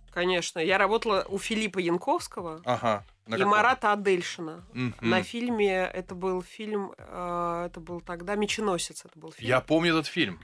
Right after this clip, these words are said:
Speaker 1: Да.
Speaker 2: Я помню,
Speaker 1: И
Speaker 2: конечно,
Speaker 1: они
Speaker 2: да.
Speaker 1: на меня орали, мы сни-, они снимали <laughs> на плёнку,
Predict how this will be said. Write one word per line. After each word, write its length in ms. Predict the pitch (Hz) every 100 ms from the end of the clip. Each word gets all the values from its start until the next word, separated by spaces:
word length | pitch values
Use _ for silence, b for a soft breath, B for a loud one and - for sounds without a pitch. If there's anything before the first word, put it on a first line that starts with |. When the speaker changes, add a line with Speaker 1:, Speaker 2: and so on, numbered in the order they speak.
| -
Speaker 1:
Да. 380 | 190 175 165 185 -
Speaker 2:
Я 180 | 104 113
помню, 320 | - 151 117
Speaker 1:
И 20 |
Speaker 2:
конечно, 340 | 113 113 180 175
Speaker 1:
они 180 | 196 254
Speaker 2:
да. 60 |
Speaker 1:
на 40 | 240
меня 360 | 220 208 214
орали, 340 | 214 240 294 233
мы 100 | 185
сни-, 180 | - 208
они 280 | 196 196
снимали 400 | 185 - 202 190
<laughs> 140 | 208 202
на 40 |
плёнку, 600 | - 226 254 302 - 180